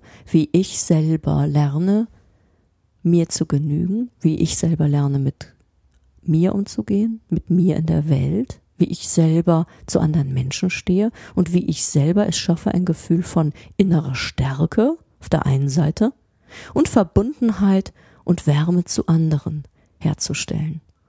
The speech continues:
Und das kriege ich hin. Und das ist ein Gutteil auch Aufgabe von, äh, mir als in, in meinem Job als Psychotherapeutin, Menschen dazu wieder zu befähigen,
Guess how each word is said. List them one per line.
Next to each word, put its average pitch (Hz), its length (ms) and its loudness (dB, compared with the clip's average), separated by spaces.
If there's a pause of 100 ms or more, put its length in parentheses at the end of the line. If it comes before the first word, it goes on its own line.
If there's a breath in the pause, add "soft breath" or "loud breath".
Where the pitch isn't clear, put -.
(240)
Und 202 220 -4
das 214 120 0
kriege 202 240 0
ich 214 120 -2
hin. 180 240 0
Und 185 140 0
das 247 120 0
ist 247 140 -2
ein 190 100 2
Gutteil 226 420 0
auch 196 140 0
Aufgabe 175 560 0
von, 175 380 -2 (520 loud breath)
äh, 175 240 2
mir 214 320 0
als - 380 -4
in, 196 180 0
in 190 140 4
meinem 180 300 2
Job 185 240 0
als 170 120 -2
Psychotherapeutin, 180 1000 -2 (600 soft breath)
Menschen 175 360 0
dazu 175 340 0
wieder 165 180 -2
zu - 160 -10
befähigen, 202 640 2